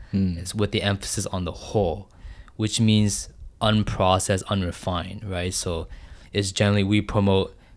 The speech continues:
Speaker 2: cooking your own food, getting the raw ingredients from the,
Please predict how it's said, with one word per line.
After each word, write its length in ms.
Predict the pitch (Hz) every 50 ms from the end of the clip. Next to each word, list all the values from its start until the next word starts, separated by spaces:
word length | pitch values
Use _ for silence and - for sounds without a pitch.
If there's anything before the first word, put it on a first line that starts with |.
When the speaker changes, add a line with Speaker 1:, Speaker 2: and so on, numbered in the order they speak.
| - -
Speaker 2:
cooking 380 | - - 127 - - 117 107 104
your 160 | 104 98 80
own 200 | 87 90 87 90
food, 360 | - - - - 76 85 95 - - -
getting 240 | 104 101 104 107 101
the 100 | 101 98
raw 460 | 95 95 95 95 95 98 98 90 - - - -
ingredients 560 | 98 98 95 95 98 101 101 101 101 95 -
from 280 | - - 95 95 95
the, 240 | 90 87 82 82 -